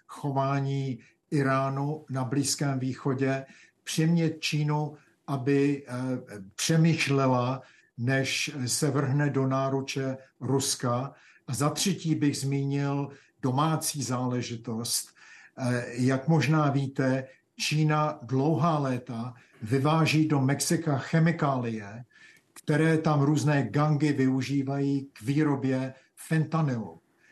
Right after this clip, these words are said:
A tenhle syntetický opiát, který je padesátkrát, ale někdy i stokrát silnější než morfium, se potom pašuje do Spojených států s katastrofálními následky.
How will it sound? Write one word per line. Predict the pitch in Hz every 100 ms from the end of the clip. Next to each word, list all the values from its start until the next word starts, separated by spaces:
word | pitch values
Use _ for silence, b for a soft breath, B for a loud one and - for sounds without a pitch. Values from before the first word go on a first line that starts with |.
| b b
A | 135
tenhle | - 156 151 147
syntetický | 123 - 165 165 175 170 160 - 147
opiát, | 156 131 180 170 135 120 117
který | - - 139 147
je | 143 139 135 131 b b b -
padesátkrát, | 156 160 156 165 151 147 156 147 147 147
ale | 135 131 135
někdy | 143 147 151
i | 156 120
stokrát | - - - - 185 156 139 131
silnější | 151 143 151 156 - 151 147 143 B B -
než | 131
morfium, | 151 156 - 170 160 117 98 107 - b b
se | - 147
potom | - 156 175 147
pašuje | - 147 - 160 160
do | 151 139
Spojených | - 165 156 151 139
států | - 139 131 117 135 127 B B
s | - -
katastrofálními | - 147 - 156 - 147 - 147 135 139 135
následky. | 135 131 - 143 - - 85